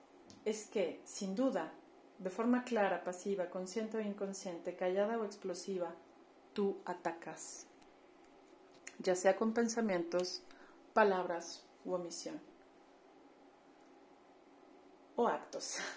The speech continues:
<laughs> Convertirte y convertirnos en seres autoinmunes es aprender a vivir libres, de respetarnos, respetar y ser respetados, de valorarnos, valorar y ser valorados,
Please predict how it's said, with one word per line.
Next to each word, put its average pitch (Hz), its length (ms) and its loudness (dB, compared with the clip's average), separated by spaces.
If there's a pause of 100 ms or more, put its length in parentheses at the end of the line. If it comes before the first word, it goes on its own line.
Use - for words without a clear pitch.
(140)
<laughs> - 340 -20
Convertirte 220 1080 4
y 202 60 -8
convertirnos 208 960 0
en 180 120 -6
seres 196 380 -2
autoinmunes 185 1040 -2 (1160)
es 240 160 4
aprender 226 580 4 (640)
a 202 140 2
vivir 208 320 2
libres, 202 720 -2 (840)
de 185 140 0
respetarnos, 196 960 0
respetar 185 640 -2
y 180 60 -6
ser 175 180 -6
respetados, 180 880 -4 (220)
de 185 80 -2
valorarnos, 175 760 -2
valorar 165 640 -2
y - 60 -14
ser - 240 -8
valorados, 160 720 -4